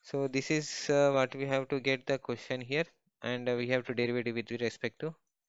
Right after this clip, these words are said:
x here. So it will become, uh, two y into dy by dx is equal to four A into X is equal to one, so one will come here.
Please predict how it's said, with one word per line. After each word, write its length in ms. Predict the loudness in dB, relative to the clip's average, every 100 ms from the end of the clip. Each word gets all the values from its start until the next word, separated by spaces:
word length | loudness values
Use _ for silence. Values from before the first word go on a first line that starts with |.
| _ _ _ _ _ _
x 280 | -4 -2 -4
here. 320 | -4 0 0 -2
So 220 | -4 0
it 160 | 0 0
will 100 | -4
become, 360 | -4 -2 -4 -4 _ -20 _ _ _ -6
uh, 600 | -4 -2 -2 -2 -4 -6 -10 _ _ _ _ -20 _ _ -4
two 180 | -2 2
y 300 | 2 0 -4 -12
into 340 | -10 -4 0 0
dy 180 | 0
by 180 | 0 2
dx 680 | 2 0 -2 -4 -4 -8 -12 _ _ _ -20 _ _ _ _ _ _ _ _ -10
is 180 | -2
equal 280 | -2 0 -2
to 200 | -2 -4 -6 _ _ _ _ -6
four 200 | 0 0
A 320 | 2 2 0 -8 _
into 520 | -14 -12 -6 -4 -4 -6 _ _ _ _ _ -20 -20 -20 -14
X 200 | -10 -4
is 120 | -4
equal 220 | -4 -4
to 80 | -2
one, 240 | -2 -4 -6 _ _
so 260 | -10 -6 -4
one 220 | -6 -6
will 120 | -8
come 220 | -6 -8 -8
here. 240 | -8 -8